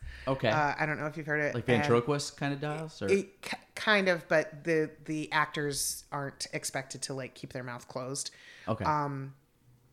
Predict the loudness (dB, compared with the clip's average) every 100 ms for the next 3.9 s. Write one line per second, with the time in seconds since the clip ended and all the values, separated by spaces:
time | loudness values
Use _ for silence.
0 | -20 -6 -4 -4 -4 -2 0 -2 -4 -4
1 | -6 -6 -4 -4 -4 -4 -6 -4 4 4
2 | 4 2 -4 -6 -4 -4 0 0 0 0
3 | -2 -4 -6 -6 -6 -8 -8 -10